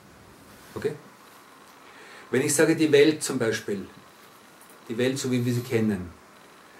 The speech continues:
ist sie anfangslos? Können wir sagen, dass zum Beispiel die Erde schon immer, dass es die Erde schon immer gegeben hat? Nein,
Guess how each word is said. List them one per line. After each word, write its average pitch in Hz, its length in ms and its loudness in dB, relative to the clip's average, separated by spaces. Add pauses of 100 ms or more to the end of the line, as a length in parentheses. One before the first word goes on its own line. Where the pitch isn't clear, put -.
(440)
ist 156 220 -2
sie - 140 6
anfangslos? 139 840 -2
Können 151 240 -4
wir 165 80 2
sagen, 151 340 -4
dass 143 160 -4
zum 143 120 -8
Beispiel 131 180 -10
die 135 200 -8
Erde 165 340 0
schon 147 220 -6 (120)
immer, 190 240 0
dass 151 100 -2
es 147 100 -8
die - 140 -8
Erde 160 240 0
schon 151 220 -6
immer 180 200 0
gegeben 135 460 -8
hat? 127 160 -6 (1160)
Nein, 135 260 -6